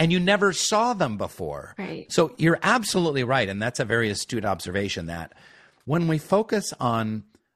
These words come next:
Speaker 1: love, connection, meaning, hope,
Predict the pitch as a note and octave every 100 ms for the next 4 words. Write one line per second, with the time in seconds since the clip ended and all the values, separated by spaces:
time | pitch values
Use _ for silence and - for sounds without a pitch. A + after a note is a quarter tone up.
0 | - A#2+ C#3 C#3+ C#3 - B2 G#2+ A2+ -
1 | - A2+ A2 A#2 _ - G#2 G#2+ A2 A2
2 | A2 G#2 B2 _ _ - C3 B2 C#3+